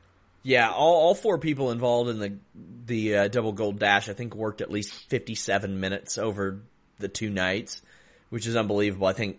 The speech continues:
Okada ended up working, like, seventy, which is just insane. It's unbelievable.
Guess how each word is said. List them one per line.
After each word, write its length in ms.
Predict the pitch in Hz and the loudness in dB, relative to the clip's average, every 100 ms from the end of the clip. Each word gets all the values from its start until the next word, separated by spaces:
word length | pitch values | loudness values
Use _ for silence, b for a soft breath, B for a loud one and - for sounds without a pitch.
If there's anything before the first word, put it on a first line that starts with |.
| _ | _
Okada 500 | 104 101 107 98 104 | -2 0 2 4 4
ended 200 | 107 104 | 2 -2
up 80 | 98 | -2
working, 260 | 107 101 95 | -4 -6 -4
like, 340 | 87 - - | -4 -6 -6
seventy, 800 | - - 104 95 107 117 123 139 _ _ _ _ _ - | -4 0 0 2 -2 -2 -6 -8 _ _ _ _ _ -6
which 280 | 120 - | -6 -4
is 120 | 107 107 | -6 -6
just 200 | 101 - _ _ _ _ _ - 143 | -8 -10 _ _ _ _ _ -4 2
insane. 800 | 147 135 - 135 113 101 107 | 2 2 2 4 4 2 -2
It's 200 | 80 101 | -6 -6
unbelievable. 720 | 120 110 98 101 90 82 87 | -4 -4 -2 -2 -2 -4 -6